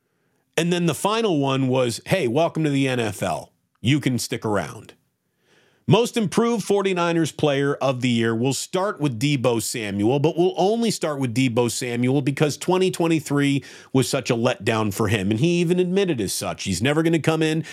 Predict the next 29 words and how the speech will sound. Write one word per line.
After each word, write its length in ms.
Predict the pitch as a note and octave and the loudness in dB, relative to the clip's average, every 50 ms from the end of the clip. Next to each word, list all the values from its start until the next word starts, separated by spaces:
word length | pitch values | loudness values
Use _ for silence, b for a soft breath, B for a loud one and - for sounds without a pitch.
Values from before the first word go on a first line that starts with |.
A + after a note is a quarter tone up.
| B B B _ | B B B _
out 220 | - C3+ D3+ D#3 D#3 | 2 2 4 2 0
of 60 | C#3 | -2
shape 420 | - - C#3+ C3+ C#3 D3 C#3+ B B B B | -2 -2 0 0 0 0 -2 B B B B
and 160 | - G2+ A#2 - - | -2 0 0 0 0
unfocused 800 | C#3+ D#3+ E3 E3 - - - D3+ D3+ B2+ - D3+ C#3+ - - - | 0 0 0 0 0 2 2 2 2 2 2 0 0 0 -2 -2
like 260 | A#2 A#2+ B2 A#2+ - | 0 2 2 2 2
he 140 | - A#2+ G#2 | 0 0 0
did 420 | F#2+ F#2+ C3+ D3 D#3 D#3 D#3+ B B B B | 0 0 0 2 2 0 -2 B B B B
in 160 | B2 A#2+ A#2 | -2 -2 -2
twenty 320 | G#2+ - C#3+ C#3 C#3 C#3 B2+ | 0 0 0 2 2 0 0
twenty-two. 720 | - - C3 A#2+ A2+ G#2 G2 - - D#3+ E3 E3 E3+ D#3+ B B B B | 0 -2 0 0 0 -2 -2 -2 0 2 2 2 2 0 B B B B
He 120 | - B2 | -2 0
comes 300 | A2+ - C#3+ C3+ A#2+ G2+ | 2 2 2 2 0 -2
back 340 | G2 C3+ C#3+ D3+ D#3 - - | 0 0 0 0 0 0 0
in 100 | C3 A#2+ | -2 0
twenty 300 | - - D3 D3 D3 C#3 | 0 0 0 0 0 0
twenty-three 720 | - C#3 C3+ C3 B2+ A2+ - - C#3+ D3+ D#3 E3 E3 E3 - | 0 -2 0 0 0 0 0 0 0 2 2 2 2 0 0
and 160 | C#3+ D3 D3+ | 0 0 0
was 180 | D#3+ E3 B2+ | 0 0 0
a 60 | D#3 E3+ | -2 0
lot 440 | E3 E3 E3+ F3 F3+ F3 - A#2 | 0 2 2 2 0 0 -2 -2
better. 300 | G2+ A2+ G2 F2+ F2+ F2+ | -2 -2 0 0 -2 -4
But 160 | F2 F2 C3 C#3+ | -2 -2 -2 -2
again, 340 | D3 D3 E3+ E3+ D#3+ D#3+ B B B B | 0 0 0 0 0 -2 B B B B
he 280 | B - - G3+ G#3+ G#3 | B -4 -2 0 0 0
set 340 | - - - F3+ F3+ D#3+ B2+ | -2 -4 -4 -4 -6 -4 -2
his 220 | D#3 D#3 C#3+ - - - - | 0 0 0 -2 -6 -4 0
own 520 | C#3 D#3 E3 E3 D#3+ D#3+ D3+ B2 G2 - - | 2 2 4 2 2 2 0 -2 -4 -4 -2
bar 560 | - C#3 C#3+ C#3+ C#3+ C#3 C#3 C3 C3 C3 A#2+ | 0 0 2 2 2 0 0 0 0 -2 -4